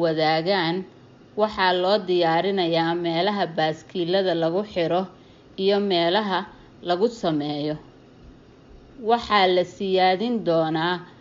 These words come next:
beeridda dhirta iyo fadhiyada bannaanka, amaba meelaha la fadhiisto.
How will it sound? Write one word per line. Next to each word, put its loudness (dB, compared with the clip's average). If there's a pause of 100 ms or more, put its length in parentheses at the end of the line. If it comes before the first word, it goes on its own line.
(340)
beeridda 2
dhirta 0 (420)
iyo 2
fadhiyada 2
bannaanka, -2 (880)
amaba 4
meelaha 2
la -2
fadhiisto. -4